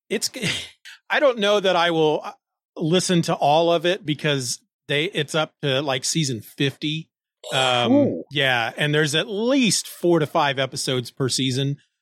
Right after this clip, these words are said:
Speaker 1: I'm in season four right now. S-, ba-, basically, what I'm doing is I'll listen to a season, I'll see what the next season's about, and if it's something that I think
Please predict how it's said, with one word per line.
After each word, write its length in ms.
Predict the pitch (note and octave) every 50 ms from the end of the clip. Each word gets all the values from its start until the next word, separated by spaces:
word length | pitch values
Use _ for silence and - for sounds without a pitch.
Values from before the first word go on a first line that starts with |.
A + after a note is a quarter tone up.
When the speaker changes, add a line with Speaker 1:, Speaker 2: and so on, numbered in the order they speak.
| _ -
Speaker 1:
I'm 180 | - G#3 A#3 B3
in 160 | C#4+ D4+ C#4+
season 380 | - - B3 A#3 G#3 F3+ E3+ D#3+
four 280 | - E3+ F#3 F#3+ G#3+
right 200 | G#3 G3 G3+ A3
now. 260 | G#3 F#3+ G3+ G#3 G#3 G#3+
S-, 100 | F#3+ -
ba-, 220 | C4 G3 C#4 C4+ G#3+
basically, 460 | A3 D4 D#4 - D4 C4 - A#3 A3+
what 140 | A3 A3+ G#3+
I'm 120 | G3 F#3+ D#3+
doing 240 | G3 G3+ G3 F3 D#3+
is 240 | D3 C#3+ D3 C3 D3
I'll 120 | C#3 C#3+
listen 220 | E3 G3+ G3 - A3+
to 60 | G#3
a 60 | F#3
season, 480 | - - G3 F#3 E3+ E3 F3+ F3+ F#3 F#3 _ _ _ _ _ -
I'll 100 | C#3+ D3
see 160 | - - G#3+
what 140 | G#3 F#3+ F3+
the 60 | F#3
next 260 | F3+ F3+ F3 F3 - -
season's 320 | F#3 E3+ D3+ D#3+ D3+ B2+
about, 320 | C#3+ C3 C3+ C3+ C#3 F3
and 100 | - E3+
if 100 | C#3+ -
it's 140 | - D#3 -
something 320 | - F3 D#3+ C#3 - D#3 C#3+
that 100 | C#3+ C3+
I 100 | C3+ B2+
think 260 | - - C#3+ C#3 -